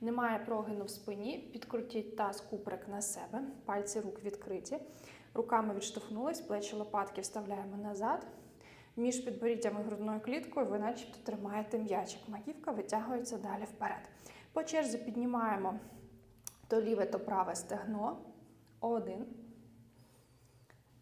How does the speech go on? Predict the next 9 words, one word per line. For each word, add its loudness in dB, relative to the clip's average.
Два. 2
Таз 6
при 0
цьому 2
не 4
завалюється 6
вліво-вправо. -2
Три. -2
Чотири. -4